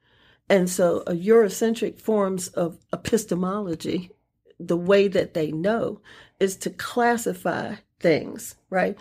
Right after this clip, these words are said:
To break them down into categories and then, and consider it that way. But if you took the categories out and you looked across this spectrum and say, "Well, when,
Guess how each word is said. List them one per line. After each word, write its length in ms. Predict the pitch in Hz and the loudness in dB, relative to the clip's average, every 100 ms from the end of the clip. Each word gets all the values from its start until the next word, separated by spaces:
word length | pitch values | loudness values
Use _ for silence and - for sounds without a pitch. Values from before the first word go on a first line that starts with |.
| - _ | -16 _
To 80 | - | -4
break 300 | 175 214 214 | 2 4 4
them 180 | 208 196 | 4 2
down 320 | 196 185 185 | 2 2 0
into 260 | - 180 165 | -2 -4 -4
categories 960 | - 214 208 185 175 170 160 - - - _ _ _ | 0 2 4 0 -2 -2 -2 -6 -10 -18 _ _ _
and 220 | - 180 | 0 2
then, 240 | 180 170 160 - | 2 0 -4 -4
and 180 | - 170 | -2 0
consider 460 | 180 165 - 220 180 | 0 -2 2 2 2
it 160 | 156 | -2
that 200 | 214 208 | 0 0
way. 220 | - 165 - - _ | -2 -8 -8 -18 _
But 120 | - | -2
if 120 | 233 240 | 0 0
you 60 | |
took 220 | 233 320 | -4 -4
the 80 | 185 | -6
categories 760 | 175 269 302 262 196 180 180 185 | -2 2 2 0 0 0 0 0
out 240 | 175 - | 0 0
and 160 | 190 185 | -2 0
you 100 | 202 | 2
looked 300 | 220 233 180 | 2 0 -2
across 500 | 170 - 226 202 - | -6 0 0 0 -2
this 220 | 170 170 | -6 -4
spectrum 580 | - 254 254 - - 208 _ - _ | -4 -4 -4 -12 -14 -14 _ -20 _
and 160 | 208 208 | -2 0
say, 140 | 226 | 2
"Well, 180 | 202 202 | 2 2
when, 440 | 214 254 254 254 | 2 0 -2 -4